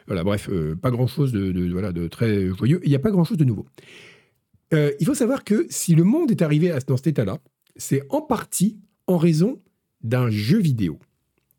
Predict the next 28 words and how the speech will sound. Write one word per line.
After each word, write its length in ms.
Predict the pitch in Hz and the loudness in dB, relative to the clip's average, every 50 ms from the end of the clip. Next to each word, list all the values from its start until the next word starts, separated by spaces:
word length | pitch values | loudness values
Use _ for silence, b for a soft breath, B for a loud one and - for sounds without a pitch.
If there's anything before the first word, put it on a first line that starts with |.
| _ _ _ _ _ _ _ _ - - _ - | _ _ _ _ _ _ _ _ -20 -16 _ -4
Et 80 | 131 120 | -4 -2
c'est 140 | - - 208 | 0 0 0
là 80 | 254 | 0
que 80 | - - | 0 -2
ça 80 | - | -2
devient 140 | 135 131 131 | -2 0 0
intéressant 560 | 110 113 107 - 104 95 104 - - 202 233 | -2 -2 -4 -4 -4 -4 -4 -2 -2 -2 -2
et 80 | 269 120 | -2 -4
qu'on 100 | - 117 | -4 -4
n'est 100 | 107 101 | -4 -2
pas 120 | - 139 | 0 0
uniquement 400 | 135 135 127 127 135 147 147 143 127 | 2 2 2 0 0 0 0 0 0
dans 40 | 107 | -2
une 140 | 104 104 | -2 -4
sorte 280 | 98 - 131 123 120 107 | -4 -4 -4 -4 -4 -4
de, 320 | 92 92 92 85 78 80 80 - - _ _ _ _ _ _ _ _ - | -4 -4 -4 -4 -4 -6 -10 -14 -20 _ _ _ _ _ _ _ _ -14
une 380 | - 95 101 120 - - 135 123 | -14 -14 -14 -14 -16 -16 -14 -10
sorte 180 | - 113 113 | -8 -8 -6
de 80 | 104 95 | -6 -8
dystopie 460 | 101 110 - - - 110 - 143 127 | -8 -10 -8 -6 -6 -6 -4 -2 -4
la 60 | 104 | -4
petite 200 | 90 - 107 107 | -4 -8 -12 -10
semaine, 380 | - - 107 107 120 117 110 104 | -8 -6 -4 -4 -2 -2 -2 -2
euh, 140 | 92 87 85 | -2 -2 -2
avec 240 | 87 95 90 - | -4 -6 -6 -8
de, 160 | 92 90 87 90 | -8 -6 -6 -6
de 120 | 90 87 | -6 -6
la, 360 | 85 82 78 80 80 82 - | -8 -8 -10 -12 -14 -18 -20